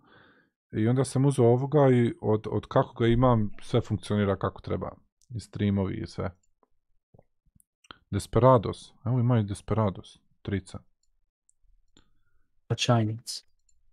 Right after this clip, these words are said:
Speaker 1: Vidiš. Back to Bed. Šta je ovo Back to Bed? Company of Heroes. Ovo su onda isto neke.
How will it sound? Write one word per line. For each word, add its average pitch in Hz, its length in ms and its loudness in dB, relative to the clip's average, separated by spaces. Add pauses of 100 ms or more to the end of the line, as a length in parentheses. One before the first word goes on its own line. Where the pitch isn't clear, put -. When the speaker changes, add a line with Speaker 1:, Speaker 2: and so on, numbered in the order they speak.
(280)
Speaker 1:
Vidiš. 101 420 -10 (2000)
Back 117 340 2
to - 120 -14
Bed. 98 240 0
Šta - 200 -10
je 92 80 -4
ovo 95 160 -8
Back 95 260 -12
to - 120 -18
Bed? - 160 -10 (3250)
Company 98 400 -4
of 92 100 -6
Heroes. - 560 -10 (400)
Ovo 113 100 -14
su - 140 -14
onda 98 120 -6
isto - 240 -10
neke. 87 300 -12